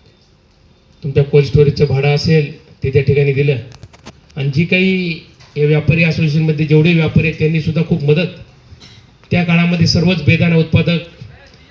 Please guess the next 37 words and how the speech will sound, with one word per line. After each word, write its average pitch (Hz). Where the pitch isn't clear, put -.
पण 175
शेतकरी 208
म्हणायचो 165
यांना, 151
पण 147
व्यवसाय 160
करत 170
त्यांना 165
त्या 160
करत 160
होते. 156
बरेच 143
जण 156
अडचणीत 151
आले, 151
त्यांनी 147
व्यापाऱ्यांचे 143
पण 147
पैसे 143
त्या 143
ठिकाणी 135
थांबवले, 139
बँकांचे 135
पण 120
पैसे 135
थांबलेत, 127
परंतु 156
चांगला 170
व्यापार 175
व्यवसाय 165
करणाऱ्याला 160
कुठची 151
अडचण 151
त्या 151
ठिकाणी 135
येत 135
नाहीत. 113